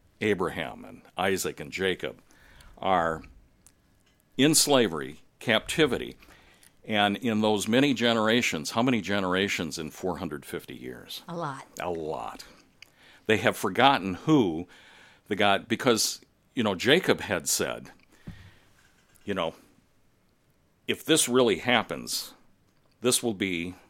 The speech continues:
Speaker 1: uh, Isaac's God will be my God. His father will,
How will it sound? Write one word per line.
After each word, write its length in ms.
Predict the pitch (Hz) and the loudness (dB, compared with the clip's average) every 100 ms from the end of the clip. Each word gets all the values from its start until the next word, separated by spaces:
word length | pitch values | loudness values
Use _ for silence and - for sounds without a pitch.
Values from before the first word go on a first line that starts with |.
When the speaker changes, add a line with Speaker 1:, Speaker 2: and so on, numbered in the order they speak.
| _ - - - _ _ _ _ _ _ _ - - _ 117 | _ -20 -20 -20 _ _ _ _ _ _ _ -20 -20 _ -14
Speaker 1:
uh, 120 | 95 78 - | -14 -14 -2
Isaac's 640 | 110 117 120 - - - _ - | 0 2 0 0 -4 -6 _ -4
God 380 | 107 92 80 78 | 0 0 -2 -6
will 160 | 85 | -6
be 140 | 73 92 | -4 -4
my 260 | 90 95 | -2 -2
God. 240 | 82 - - | -4 -8 -4
His 180 | 113 - | -2 0
father 540 | 107 98 92 82 82 - | 2 4 2 -2 -6 -10
will, 300 | 87 69 | -8 -8